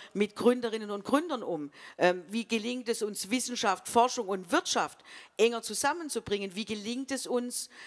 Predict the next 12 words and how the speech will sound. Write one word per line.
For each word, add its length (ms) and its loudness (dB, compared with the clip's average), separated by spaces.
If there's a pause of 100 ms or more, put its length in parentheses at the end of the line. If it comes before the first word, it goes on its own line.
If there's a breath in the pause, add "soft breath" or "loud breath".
(340 loud breath)
äh, 160 -4
von 240 6
der 160 -4
Idee 580 -4 (140)
zum 260 -2
Produkt, 540 0
zur 180 6
Produktion, 720 0 (220 loud breath)
Wertschöpfung 880 4 (640)
in 180 2
Baden-Württemberg 960 0
pur, 420 0